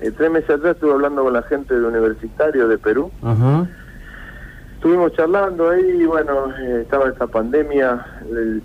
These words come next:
Speaker 1: ya la segunda vez que habíamos hablado porque, eh, antes que vaya Gregorio Pérez, eh, también habíamos, eh,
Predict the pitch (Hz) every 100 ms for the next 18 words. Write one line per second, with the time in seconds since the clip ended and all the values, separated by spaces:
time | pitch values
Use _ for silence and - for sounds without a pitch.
0 | - 156 151 151 147 151 143 151 156 147
1 | 131 127 127 135 139 127 117 110 110 107
2 | 104 104 104 98 - - - - 101 101
3 | 95 76 110 120 113 120 120 120 110 107
4 | 120 123 113 - 135 139 135 - - -
5 | - - - - - 107 101 95 95 92
6 | - - - - 95 107 101 107 101 98
7 | 92 - - - -